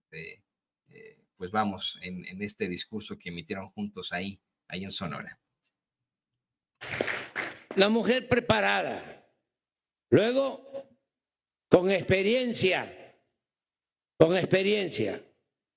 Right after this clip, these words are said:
Speaker 2: Y dos cosas que son muy importantes. Una,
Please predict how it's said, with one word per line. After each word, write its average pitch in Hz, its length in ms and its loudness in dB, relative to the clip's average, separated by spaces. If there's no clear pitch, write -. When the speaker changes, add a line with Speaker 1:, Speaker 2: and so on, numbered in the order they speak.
Speaker 2:
Y 180 100 6
dos 262 240 0
cosas 240 440 2
que 190 120 2
son 220 300 2
muy 226 220 2
importantes. 170 1000 2
Una, 339 760 2